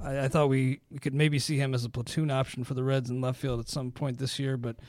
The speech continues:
uh, you know, hard to really see that coming in, in the immediate future, especially, you know, with Marlon Byrd picking it up and, and Winker struggling to, to adjust at Double A. Uh, what about Franklin Barreto? Uh, down to one thirty-one. I saw he had a homer recently, but,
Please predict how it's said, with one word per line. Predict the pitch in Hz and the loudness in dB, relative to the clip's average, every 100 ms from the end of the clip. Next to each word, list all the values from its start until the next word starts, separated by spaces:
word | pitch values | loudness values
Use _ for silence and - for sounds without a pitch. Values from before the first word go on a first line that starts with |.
| - - _ - | -20 -20 _ -12
uh, | 110 107 107 | -8 -6 -6
you | 123 | -6
know, | 113 117 - | -8 -10 -12
hard | - 185 170 | 2 2 4
to | |
really | 151 135 | 6 4
see | 117 156 | 4 2
that | 135 117 - | 2 0 0
coming | 160 135 120 | 0 2 0
in, | 120 127 | -2 -4
in | 131 | -4
the | 123 | -2
immediate | 127 147 127 | 2 2 0
future, | - 120 127 | -4 -6 -4
especially, | 117 - 127 - 120 113 - - - | -4 -2 -4 -2 -4 -4 -6 -20 -10
you | - | 0
know, | 151 | 2
with | 135 | 6
Marlon | 151 160 143 | 10 10 10
Byrd | 147 139 | 8 8
picking | 165 151 139 | 4 4 2
it | 127 | 2
up | 123 127 | 2 2
and, | 131 | 2
and | 120 120 | 0 0
Winker | 131 127 117 110 - - | 0 0 -4 -4 -12 -12
struggling | - - 127 127 123 113 | -10 -2 0 2 0 2
to, | 123 | 0
to | - - 127 | -2 -4 -2
adjust | 117 117 120 117 | -2 0 -2 -2
at | 127 120 | -4 -6
Double | 123 120 113 117 | -6 -4 -4 -2
A. | 120 117 - - - _ _ _ - - | -2 -2 -6 -20 -20 _ _ _ -14 -2
Uh, | 127 | 2
what | 127 196 | 4 6
about | 277 180 | 6 6
Franklin | - 190 196 165 | 6 4 6 4
Barreto? | 127 123 135 110 110 - - | 4 4 4 2 -4 -12 -6
Uh, | 120 | -6
down | 120 175 220 | 2 4 6
to | |
one | 160 151 175 | 6 6 6
thirty-one. | 175 156 139 147 151 | 6 6 4 4 4
I | |
saw | - | 4
he | 220 147 | 4 4
had | 143 160 | 2 2
a | 151 | 2
homer | 123 147 151 147 147 139 _ _ | 4 4 6 4 2 0 _ _
recently, | 151 143 139 147 135 135 | -2 0 0 0 0 2
but, | 123 | 0